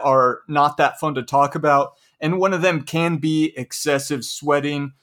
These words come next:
You know, when you're in a meeting, you're giving a speech, you're at work, and maybe your shirt is sweating through for no reason. And that's kind of embarrassing, right? So some of you might have dealt with this, uh, and it can happen to anyone, really.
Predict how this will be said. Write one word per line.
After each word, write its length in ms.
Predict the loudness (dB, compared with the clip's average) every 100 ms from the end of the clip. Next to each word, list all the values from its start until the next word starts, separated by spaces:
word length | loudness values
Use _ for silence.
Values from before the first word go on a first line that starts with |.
| _
You 120 | -4
know, 140 | -2 -2
when 180 | -2 -4
you're 200 | -4 -4
in 100 | -4
a 40 |
meeting, 580 | -4 -2 0 0 -2 -2
you're 120 | -4
giving 340 | -4 -4 -6 -8
a 40 |
speech, 480 | -10 -8 -6 -6 -4
you're 140 | 0
at 220 | 0 2
work, 320 | 2 4 2 -2 _ -8
and 460 | -4 -2 -2 -4
maybe 260 | -4 -4 -2
your 200 | -2 -2
shirt 420 | -2 0 0 0 -4
is 180 | -6 -4
sweating 440 | -4 -4 -2 -4 -6
through 440 | -4 -2 -2 -4 _ _ _ _ _ _
for 220 | -4 0
no 140 | 2 2
reason. 640 | 0 -6 -6 -12 -14 -14 -8
And 120 | 0
that's 180 | 0 2
kind 180 | -2 0
of 80 |
embarrassing, 480 | -2 0 0 -2 -4
right? 280 | -2 -4 -6
So 220 | -4 -2
some 220 | 0 0 0
of 120 | -2
you 340 | -2 -4 -4 _ _ _ _
might 240 | 0 0 2
have 200 | 0 4
dealt 240 | 2 4
with 180 | 0 0
this, 400 | 0 0 -4 -6
uh, 380 | 0 2 2 -2 -8 _ -8
and 320 | -4 -2 -4 -4
it 140 | -4
can 100 | -2
happen 360 | 2 2 2 -2
to 100 | 0
anyone, 460 | 0 0 0 -2 0
really. 400 | 0 0 -4